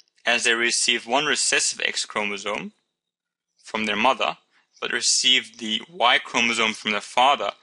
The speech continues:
which does not code for the condition. So this Y chromosome is more or less useless. It doesn't code for anything in particular, which means they, they, which means, so what, this next part is the important part,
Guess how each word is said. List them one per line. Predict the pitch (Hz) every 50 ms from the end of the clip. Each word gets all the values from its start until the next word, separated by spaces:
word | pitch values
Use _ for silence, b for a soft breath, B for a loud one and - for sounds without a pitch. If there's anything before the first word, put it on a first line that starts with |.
| b b b b b b
which | - 127 - -
does | - 120 113 -
not | 120 110 -
code | - - 123 117 113
for | - - -
the | 107 107
condition. | - 110 104 110 107 - - -
So | - - 113
this | 110 113 117 117 - - B B B B - 117
Y | 123 139
chromosome | - - - 139 127 123 117 120 117 113
is | 110 107
more | 123 131 135 127 120
or | 110
less | - 110 110 107 - - -
useless. | 131 127 - - - - -
It | -
doesn't | - 117 123 120 -
code | - 127 113 110
for | - - - 110
anything | 113 117 117 - - 147 175 160
in | 127 113
particular, | - 113 - - - - _ - 160 190 233 _ _ B B B B B B B B B B B B B B B _ _ _ _ _ _ _ -
which | - - -
means | 139 135 127
they, | 120 117 113 113
they, | 113 117 113 113 113 - - b b b b b _
which | - - -
means, | 143 147 180 214 220 - - - - - -
so | - - - 104
what, | 107 107 104 107 104 101
this | 110 107 - -
next | 113 113 - -
part | - 113 104 -
is | -
the | 98
important | 101 - - 117 113 123 -
part, | 143 175 185 - -